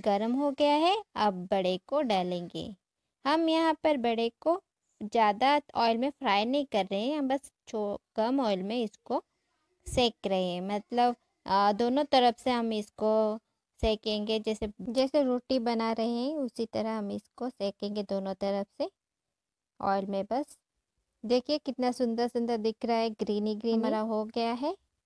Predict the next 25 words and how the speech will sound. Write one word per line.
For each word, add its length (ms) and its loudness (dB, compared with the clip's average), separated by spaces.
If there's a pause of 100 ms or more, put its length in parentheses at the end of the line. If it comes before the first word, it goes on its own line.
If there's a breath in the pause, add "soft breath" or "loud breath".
(100)
एक 120 -8 (120)
तरफ 360 2
से। 120 2 (580)
अब 260 4
इसको 420 0 (240)
पलट 360 2
देते 340 0
हैं, 200 -6 (2250)
देखिए 380 -4
कितना 380 -2
सुंदर 600 0
कलर 300 0
आ 160 2
गया 260 -2
है। 180 0 (1600)
इसी 240 -6
तरह 300 2
हम 200 -2
दोनों 380 -2
तरफ 360 -2
से 260 0
इसको 300 -6
ऑयल 280 0
में 160 -4
सेकेंगे। 640 -2